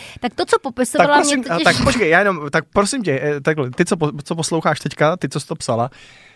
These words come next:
Speaker 2: tak, eh, Bára chtěla říct, že kdybys měla fotku toho penisu, tak jediný, jestli můžu poprosit, prosím, mě to neposílej. <laughs>
Speaker 1: Jo,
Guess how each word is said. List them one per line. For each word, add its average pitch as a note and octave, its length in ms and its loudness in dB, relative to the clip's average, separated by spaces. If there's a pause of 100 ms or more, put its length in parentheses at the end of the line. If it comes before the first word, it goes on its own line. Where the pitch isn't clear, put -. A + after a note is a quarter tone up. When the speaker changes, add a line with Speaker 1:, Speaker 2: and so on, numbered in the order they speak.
(160)
Speaker 2:
tak, C#3+ 280 -4
eh, D3 40 -2 (680)
Bára D3 200 2
chtěla D3+ 280 -2
říct, D3 160 -4
že D3 80 0
kdybys D3 300 -2
měla C#3+ 240 0
fotku - 240 -8
toho C3+ 140 0
penisu, B2 560 -2
tak B2+ 180 -6
jediný, C#3 280 0
jestli C#3 180 -2
můžu C3 140 -2
poprosit, C3+ 360 -6
prosím, C3+ 300 -4
mě C3 280 0
to D3+ 100 -4
neposílej. A#2+ 500 -4
<laughs> - 80 -8 (540)
Speaker 1:
Jo, B3+ 240 4